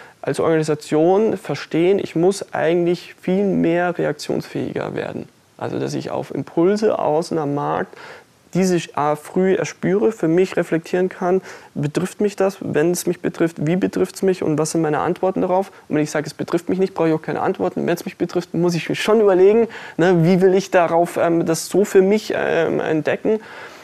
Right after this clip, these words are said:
So, und das ist halt so die eine Sache, die ich halt, ähm, ähm, sehe. Plus, wir müssen halt einfach mal nüchtern festhalten, dass, ähm, ähm, Dinge sich aktuell radikal drehen. Von Klimawandel, das heißt, jedes Unternehmen muss, muss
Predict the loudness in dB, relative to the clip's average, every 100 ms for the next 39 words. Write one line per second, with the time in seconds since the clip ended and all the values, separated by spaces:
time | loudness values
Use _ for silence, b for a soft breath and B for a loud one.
0 | B 0 2 4 2 2 0 2 0 2
1 | 0 0 0 2 2 2 -4 -4 -2 0
2 | 0 0 2 2 2 -2 -2 0 0 0
3 | 0 0 0 -2 -2 -2 2 2 0 B
4 | B B -6 2 4 2 0 0 2 0
5 | 0 -2 -2 -2 0 0 0 -4 -4 -4
6 | -6 -6 -4 -2 -2 B B -6 -6 -6
7 | -4 -2 2 2 0 0 -2 -2 -2 -6
8 | _ _ -6 2 4 4 2 -4 -8 -10
9 | -6 -6 -4 -6 -6 -6 -6 -8 -8 -10
10 | -10 -12 _ -10 -8 -8 _ -4 0 0
11 | 0 -4 -2 -2 -2 -6 -8 -8 -4 -2
12 | -4 -8 -8 -6 -8 -2 2 4 2 -8
13 | _ _ _ -2 2 4 4 2 -10